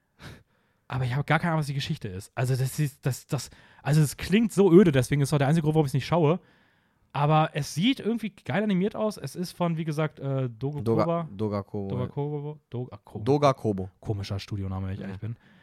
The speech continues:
Speaker 1: Aber das, ich find, das Bild sieht wirklich cool
Speaker 2: Der,
Speaker 1: aus,
Speaker 2: die
Speaker 1: also.
Speaker 2: Genre, die Genre sind auch Comedy, Fantasy, Romance. Und de-, als Demographic Shonen? Was?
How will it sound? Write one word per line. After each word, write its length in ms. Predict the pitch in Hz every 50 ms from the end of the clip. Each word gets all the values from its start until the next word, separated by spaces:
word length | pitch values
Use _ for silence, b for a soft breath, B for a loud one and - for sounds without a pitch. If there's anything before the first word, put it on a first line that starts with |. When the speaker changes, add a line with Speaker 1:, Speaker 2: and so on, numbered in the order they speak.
| b b b b b
Speaker 1:
Aber 140 | 120 120 120
das, 120 | 117 -
ich 140 | - - -
find, 100 | - 139
das 140 | 147 127 -
Bild 240 | - - 160 185 -
sieht 220 | - 120 104 98 113
wirklich 260 | 170 - - - -
cool 140 | - - 175
Speaker 2:
Der, 100 | 120 117
Speaker 1:
aus, 60 | 107 104
Speaker 2:
die 80 | 120 113
Speaker 1:
also. 140 | 104 120 117
Speaker 2:
Genre, 220 | 135 160 180 165
die 100 | 139 127
Genre 260 | 117 127 131 165 175
sind 160 | 156 139 131 82
auch 160 | 139 139 -
Comedy, 380 | - 127 135 151 160 165 165
Fantasy, 380 | - - 123 143 160 156 143 135
Romance. 600 | 117 113 120 135 151 170 196 220 214 - - _ b b b b b b b b b
Und 220 | - 104 101 - -
de-, 60 | 113
als 200 | 95 101 - -
Demographic 680 | - 107 98 95 90 95 98 101 127 - - 143 - -
Shonen? 720 | - - - - 104 85 92 107 123 139 156 180 214 226 _ _ _ _ _ _ _ _ _ _ _ _
Was? 760 | - - - - - 82 113 147 - - - - - -